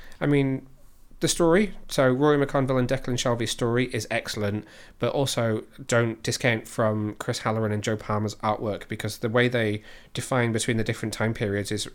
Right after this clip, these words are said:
is excellent. So, like, when you start out in the eighties, it's very, very purple, kind of day glow-ish, and very much what you would imagine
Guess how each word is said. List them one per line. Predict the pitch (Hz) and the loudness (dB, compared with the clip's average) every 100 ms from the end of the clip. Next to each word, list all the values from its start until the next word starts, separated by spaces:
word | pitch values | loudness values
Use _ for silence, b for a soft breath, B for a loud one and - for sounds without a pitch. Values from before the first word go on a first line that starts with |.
| - | -8
is | - | -4
excellent. | - 107 - 98 - | -4 -4 -6 -6 -4
So, | 120 | -2
like, | 113 110 | -2 -2
when | 123 113 | -2 -2
you | |
start | - 120 110 | 0 0 2
out | 117 | 0
in | 107 | 0
the | 113 | -2
eighties, | 131 127 135 131 131 - B B B | 0 0 0 -2 -4 -10 B B B
it's | 147 - | -6 -2
very, | 120 113 | -2 0
very | 113 | -2
purple, | 107 - 123 - 113 113 - B B B - | 0 2 2 2 0 0 -4 B B B -4
kind | 117 | -2
of | 107 - | -2 -4
day | 120 117 | -2 -2
glow-ish, | 117 123 113 117 123 131 - | 0 2 2 2 0 0 -2
and | 110 110 | -2 0
very | 107 110 | 2 2
much | 110 110 | 0 -2
what | 123 104 | -4 -2
you | 113 | -2
would | 110 | -2
imagine | 110 107 113 104 104 | 0 0 0 -2 -4